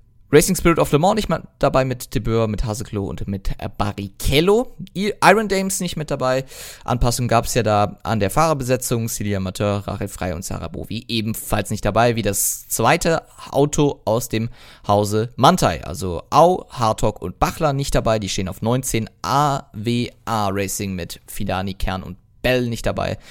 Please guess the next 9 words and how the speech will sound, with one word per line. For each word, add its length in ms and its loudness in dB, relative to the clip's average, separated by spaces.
die 80 -6
Corvette 560 -4
und 260 -6
sowie 320 -4
auch 180 -4
der 240 -6
Iron 300 2
Lynx 340 -4
Mercedes 640 0